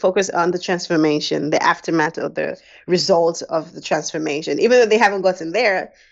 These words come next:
um, help them picture what it would be like to have, to have, to have achieved, you know, their goal or where they're going to, as opposed to having them focus on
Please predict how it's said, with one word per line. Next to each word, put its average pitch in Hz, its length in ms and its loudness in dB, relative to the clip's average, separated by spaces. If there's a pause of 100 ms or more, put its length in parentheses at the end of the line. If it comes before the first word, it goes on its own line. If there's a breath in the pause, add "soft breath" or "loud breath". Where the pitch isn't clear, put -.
(240 soft breath)
um, 165 400 -4
help 233 280 0
them 214 160 0
picture 202 680 -6 (320)
what 196 140 2
it 196 60 2
would 175 200 -2
be 185 220 0
like 139 260 0 (180)
to 180 120 -16
have, 180 400 -2
to 190 120 -10
have, 175 160 -6 (120)
to - 100 -10
have 175 120 -2
achieved, 196 680 -4 (380 soft breath)
you 180 140 2
know, 165 200 4
their 170 220 -2
goal 175 360 2
or 160 100 0
where 170 140 0
they're 160 180 -2
going 160 380 -2
to, 151 360 -2 (420 soft breath)
as 170 120 -2
opposed 190 320 2
to 190 80 -4
having 170 200 0
them 170 140 -4
focus 165 440 -2
on 151 180 -16